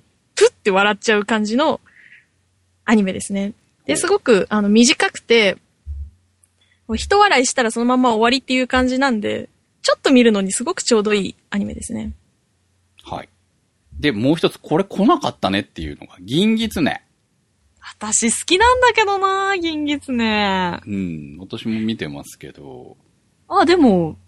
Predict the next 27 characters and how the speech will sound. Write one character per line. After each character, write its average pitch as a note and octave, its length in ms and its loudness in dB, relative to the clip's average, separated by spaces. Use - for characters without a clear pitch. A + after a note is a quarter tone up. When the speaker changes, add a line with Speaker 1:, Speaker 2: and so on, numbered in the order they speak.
Speaker 3:
ま D#4 380 6
あ、 D4 60 4
い C4+ 160 0
わ D4+ 100 4
ゆ C4+ 100 4
る G3 80 0
こ E3 220 -8
う、 E3 60 -8
夕 G#3 320 6
方 F#4 240 0
に F4+ 140 4
や F4 100 4
っ E4+ 40 -2
て - 220 4
い D4 260 4
い - 20 4
ん D4 80 4
じ C#4+ 80 4
ゃ D4 80 4
な C#4+ 120 2
い C#4 80 0
か C#4+ 160 -2
枠 G#3 240 0
で F3+ 100 -10
す - 140 -8
よ A#3 100 0
ね。 D4 240 2